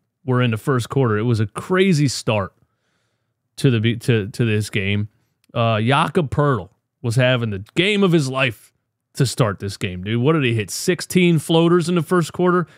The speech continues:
Jakob Poeltl couldn't miss in the first quarter.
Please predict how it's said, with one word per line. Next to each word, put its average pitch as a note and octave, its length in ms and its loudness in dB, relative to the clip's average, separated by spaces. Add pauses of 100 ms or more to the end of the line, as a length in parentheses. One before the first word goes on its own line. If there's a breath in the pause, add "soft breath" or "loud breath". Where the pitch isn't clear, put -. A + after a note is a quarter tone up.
(180 soft breath)
Jakob D3+ 380 0
Poeltl D#3 300 2
couldn't D3+ 340 0
miss D3 400 0 (960)
in C#3+ 100 2
the C#3 60 2
first D3 360 0
quarter. C#3+ 440 2